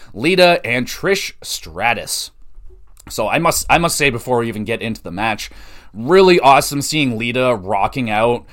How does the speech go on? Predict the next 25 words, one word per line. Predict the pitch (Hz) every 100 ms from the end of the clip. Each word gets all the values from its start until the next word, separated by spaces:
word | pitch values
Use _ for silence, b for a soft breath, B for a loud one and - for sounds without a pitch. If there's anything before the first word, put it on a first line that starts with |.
| b 117
with | 135
the | 117
tag | - 123 127
team | 123 135 123
title | 117 117 123
on | 120
her | 110 107
entrance | 120 - 127 120
in | 117
front | - 117
of, | 107
like, | 107 95 -
eighty | 127 127 123
thousand | 117 101 104 98 95
people. | 107 104 107 107 101 b b b b -
I | 156
love | 139 135
that | 113 110
visual, | 107 113 110 104
man. | 107 107 110 110
I | 117
mean, | 117 110 110
Lita | 131 170 165 156 131
and | 127
Trish, | - 131 131 -